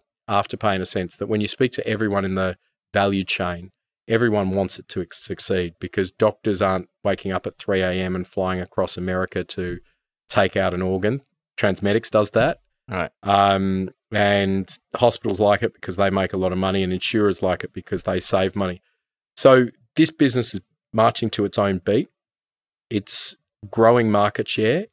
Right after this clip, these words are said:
Speaker 1: in a growing industry. And in fact, it's growing the industry. And that's why we think it's similar to Afterpay. So in some senses, uh, to your question,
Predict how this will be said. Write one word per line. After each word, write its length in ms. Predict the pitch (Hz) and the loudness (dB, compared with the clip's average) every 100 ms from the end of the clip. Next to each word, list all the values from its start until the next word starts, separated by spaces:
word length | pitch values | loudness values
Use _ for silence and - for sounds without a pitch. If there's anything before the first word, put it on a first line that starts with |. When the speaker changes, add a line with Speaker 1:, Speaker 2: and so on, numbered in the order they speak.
| _ | _
Speaker 1:
in 80 | 110 | -2
a 60 | 107 | -2
growing 380 | 90 110 98 95 | 2 4 4 2
industry. 400 | 98 95 - 90 | 0 -2 -4 -4
And 100 | 98 | -6
in 60 | |
fact, 340 | 95 - 104 - | -4 -2 -2 -4
it's 120 | 85 | -8
growing 400 | - 101 98 95 | -2 0 2 0
the 100 | 92 | -2
industry. 300 | 85 - 92 | -4 -4 -4
And 80 | 92 | -2
that's 180 | 110 107 | 0 2
why 180 | 98 87 _ - | 0 0 _ -12
we 120 | 98 | -10
think 280 | - 107 90 | -6 -6 -4
it's 140 | 95 | -6
similar 220 | - 98 90 | -4 -4 -4
to 100 | 98 | -2
Afterpay. 560 | 95 95 - - 95 | -2 -2 -4 -2 -2
So 200 | - 104 - _ _ _ _ _ _ - | 2 2 0 _ _ _ _ _ _ -2
in 120 | 120 | 0
some 300 | - 139 127 | 4 4 4
senses, 760 | - 117 110 - 101 185 - - - | 2 0 0 -2 -2 -2 -6 -10 -6
uh, 200 | 110 101 95 | 2 2 0
to 140 | - | 0
your 320 | 101 98 92 - _ | 2 2 0 -4 _
question, 600 | - 110 - 98 107 185 | 0 0 0 -4 -4 -6